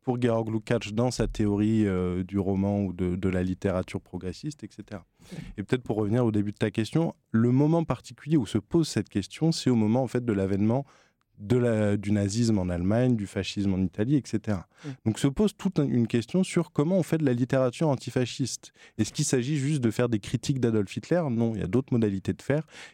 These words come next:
Speaker 1: Et donc il y a tout un échange entre Lukács et Zegers qui se fait à, à ce niveau-là,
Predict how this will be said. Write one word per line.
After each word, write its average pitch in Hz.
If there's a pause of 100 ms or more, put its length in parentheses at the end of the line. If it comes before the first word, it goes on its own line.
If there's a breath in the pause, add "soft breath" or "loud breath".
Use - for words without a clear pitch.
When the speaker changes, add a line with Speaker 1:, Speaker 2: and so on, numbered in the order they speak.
Speaker 1:
Et 95
donc 101
il -
y -
a -
tout -
un 135
échange 123
entre 104
Lukács 107
et 110
Zegers 104
qui 104
se -
fait 117
à, 95
à 95
ce -
niveau-là, 95